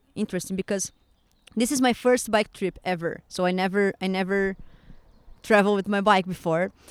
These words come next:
and it's kind of, uh, extreme because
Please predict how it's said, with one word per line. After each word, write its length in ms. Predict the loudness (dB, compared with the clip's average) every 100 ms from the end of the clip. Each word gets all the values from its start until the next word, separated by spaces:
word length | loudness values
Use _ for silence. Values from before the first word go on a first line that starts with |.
| -20 -4
and 540 | 0 2 0 -2 -6 _ -6
it's 160 | -2
kind 200 | 4 6
of, 400 | 6 6 2 -10 -20 -16 -6
uh, 480 | -4 -2 -4 -6 -8 -12 -8
extreme 460 | -2 4 6 4 0
because 540 | -4 -2 -2 -2 -6